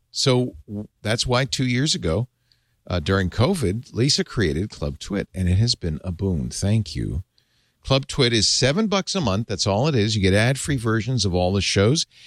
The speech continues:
You get special shows we don't put out in public on the Twit Plus feed, like Hands on Macintosh with Micah Sargent, Paul Thurrott's Hands on Windows,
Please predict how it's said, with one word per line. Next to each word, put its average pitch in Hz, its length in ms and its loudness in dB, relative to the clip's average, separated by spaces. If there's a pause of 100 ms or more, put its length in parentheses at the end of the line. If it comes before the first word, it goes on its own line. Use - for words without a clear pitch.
(160)
You 104 80 -10
get 110 160 0
special 117 360 -2
shows 113 360 0
we 104 120 2
don't 110 240 2
put 117 220 2
out 101 240 2
in 117 80 -4
public 104 380 0
on 110 80 -2
the 85 80 -2
Twit - 240 -4
Plus 90 200 0
feed, 110 280 2
like 80 200 0 (300)
Hands 104 260 2
on 85 160 0
Macintosh 110 600 2
with 67 140 -2
Micah 82 260 -2
Sargent, 120 560 0 (220)
Paul 101 160 0
Thurrott's 95 460 -2
Hands 82 280 0
on 71 240 0
Windows, 123 560 4